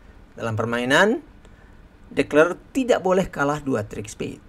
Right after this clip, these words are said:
Nah, ketika menang as hat, dia main small speed dari dummy king.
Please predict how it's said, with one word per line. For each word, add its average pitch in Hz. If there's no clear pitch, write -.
Nah, 98
ketika 131
menang 147
as 151
hat, 185
dia 127
main 110
small 175
speed 165
dari 156
dummy 147
king. 147